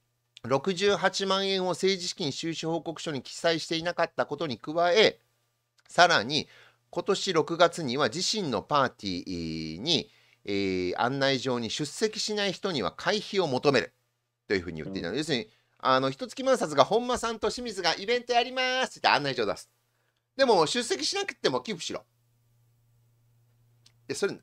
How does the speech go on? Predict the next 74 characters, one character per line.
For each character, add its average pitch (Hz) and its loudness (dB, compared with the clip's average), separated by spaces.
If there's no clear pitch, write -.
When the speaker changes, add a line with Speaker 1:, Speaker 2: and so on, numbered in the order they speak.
Speaker 1:
な 160 -4
ん - -4
か - -2
意 127 -6
味 247 -2
わ 90 0
か 110 0
ん 95 -6
な 71 -10
い 62 -12
っ - -20
て - -20
い 64 -12
う。 - -16
で、 156 -8
こ 247 2
れ 269 4
は 262 0
も 147 -2
う - -4
非 180 -10
常 226 -2
に 202 -2
よ 175 2
ろ 175 0
し - -6
く 107 -10
な 78 -6
い、 - -18
え 110 -8
ー、 95 -4
こ - -16
と 101 -10
な 85 -10
の 73 -14
で、 147 0
で、 151 -8
も 202 -4
と 392 -4
も 381 -4
と 370 -4
ね、 214 -2
こ 143 -4
の 135 -4
田 302 -6
畑、 104 0
あ 104 -4
の、 95 -8
さ 117 -10
ん 110 -10
に 101 -12
対 92 -2
し - -14
て 92 -8
は、 131 2
「い - -10
や、 90 -6
こ 190 -8
い 233 -10
つ 294 -8
ま 262 -6
た 285 0
応 180 -2
援 339 -6
す - -6
ん 330 -2
の？」 117 -2
と。 - -12
「俺 254 2
た 370 0
ち - -6
や 135 4
だ 247 0
よ」 123 0